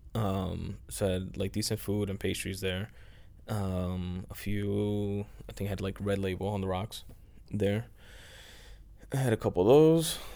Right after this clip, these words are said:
and before getting on the plane, so that was cool. So then when we get to Abu Dhabi, it's the same thing, uh, 'cause there's a connecting flight,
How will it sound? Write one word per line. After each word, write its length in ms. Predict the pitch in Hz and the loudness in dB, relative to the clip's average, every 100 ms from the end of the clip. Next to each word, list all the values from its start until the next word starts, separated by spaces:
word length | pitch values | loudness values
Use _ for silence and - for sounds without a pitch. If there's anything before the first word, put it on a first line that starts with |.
| - | 0
and 300 | 127 120 110 | 4 4 4
before 260 | 98 123 120 | 4 8 8
getting 180 | 98 90 | 6 2
on 60 | |
the 80 | 87 | -2
plane, 220 | 85 87 | -4 -4
so 120 | - 95 | 0 2
that 60 | |
was 100 | 101 | 2
cool. 200 | - 85 | -2 -2
So 160 | - 98 | 0 2
then 260 | 101 101 - - - 131 | 2 -2 -6 -16 -8 0
when 160 | 120 | 2
we 60 | 117 | 6
get 180 | 120 120 | 6 6
to 600 | - 117 110 107 110 110 - - - - - - | 2 4 4 4 2 -2 -8 -18 -18 -20 -14 0
Abu 200 | 110 107 | 2 6
Dhabi, 360 | 101 135 127 101 | 8 8 8 4
it's 120 | - | 2
the 80 | 98 | 2
same 220 | 104 95 | 2 4
thing, 280 | 127 117 95 - - - - | 4 4 2 -10 -16 -12 -6
uh, 160 | 104 104 | -4 -4
'cause 120 | - | 0
there's 180 | 104 104 | 0 0
a 40 | |
connecting 380 | - 101 113 104 | 0 2 2 -2
flight, 320 | - 87 - | -4 -6 -8